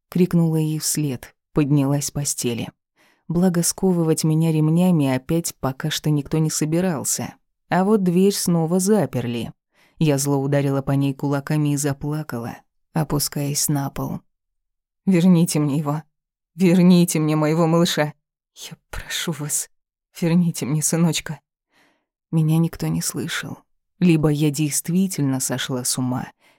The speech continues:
либо здесь куплены даже стены, которые меня и удерживают.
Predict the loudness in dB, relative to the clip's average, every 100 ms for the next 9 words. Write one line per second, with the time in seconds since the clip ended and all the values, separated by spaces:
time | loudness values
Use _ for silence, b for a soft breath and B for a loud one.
0 | _ 0 2 2 2 2 0 -4 -4 0
1 | 2 2 0 0 0 -2 -4 -2 -2 -2
2 | -8 -14 _ _ -6 -2 0 0 2 0
3 | 0 -2 -2 -2 -4 -4 -6 -8 -12 -18